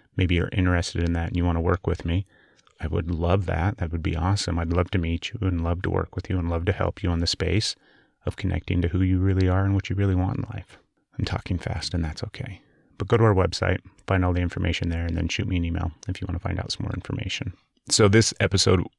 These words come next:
uh, organically, not organically, I forced it to happen. <laughs> It didn't happen organically, but it was really cool. What it was, was, uh, I was online looking for people to interview, people that sparked my interest. And I came across this guy. His name's Luke Mandala.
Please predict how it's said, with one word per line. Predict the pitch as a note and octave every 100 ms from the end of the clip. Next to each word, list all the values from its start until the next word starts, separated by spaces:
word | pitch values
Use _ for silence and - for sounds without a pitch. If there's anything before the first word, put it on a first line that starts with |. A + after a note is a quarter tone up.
| _ _
uh, | F#2 E2+ - - - -
organically, | G2+ F2+ - F2+ F#2 F2+ F2+
not | G2 F#2 -
organically, | E2+ - - D#2 - F2+
I | E2
forced | - F2+ -
it | - -
to |
happen. | - F#2+ - G2 - C#3 E3 - C#3
<laughs> | -
It | D#3 -
didn't | D#3+
happen | G2+ F#2+ - G2
organically, | G2 - G#2 G2+ G2 - - - - - -
but | A2+
it | A#2
was | A#2
really | G#2 F#2+
cool. | F2+ F#2+ E2+ - - - -
What | -
it | G2+
was, | F#2+ F#2 F2+
was, | F2+ E2
uh, |
I | F2
was | E2+ E2+
online | F#2+ F#2+ F#2 F2 E2 - - _ _
looking | G2+ F#2+ G2
for | F#2 G2 - -
people | A2 G2+
to | -
interview, | F#2+ F2 F2 E2
people | - - F#2+
that | -
sparked | - - F#2 F#2+
my | F2+
interest. | F2 F2 - - - - _ -
And | G2
I | F2+
came | - F#2+
across | F2+ - F#2+ -
this | - -
guy. | - F2+
His | F2+
name's | F#2 F2+ F#2
Luke | F#2 F2+
Mandala. | F2+ E2+ E2 E2+ E2+